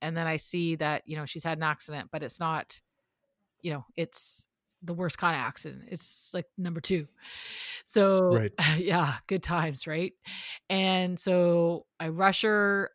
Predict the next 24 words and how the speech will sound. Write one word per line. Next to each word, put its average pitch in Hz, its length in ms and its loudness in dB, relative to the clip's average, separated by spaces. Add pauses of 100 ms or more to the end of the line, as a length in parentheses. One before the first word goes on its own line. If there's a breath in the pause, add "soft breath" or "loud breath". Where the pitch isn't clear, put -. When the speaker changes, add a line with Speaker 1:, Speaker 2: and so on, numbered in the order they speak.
Speaker 1:
out. 190 300 0
Like, 190 220 -2
we're 220 80 2
in 220 80 2
this 220 120 2
huge 254 300 0
common 185 380 4
room 165 280 0 (300)
of 175 120 -2
my 165 100 2
friend's 170 280 0
building, 185 600 2
and 156 100 -4
the 151 60 -4
bathroom's, 165 420 4
like, 147 160 -4
down 156 240 2
the 139 80 -10
hall 190 560 4
and 147 80 -2
around 147 220 -6
the 143 60 -10
corner, 196 560 0
and 147 120 -4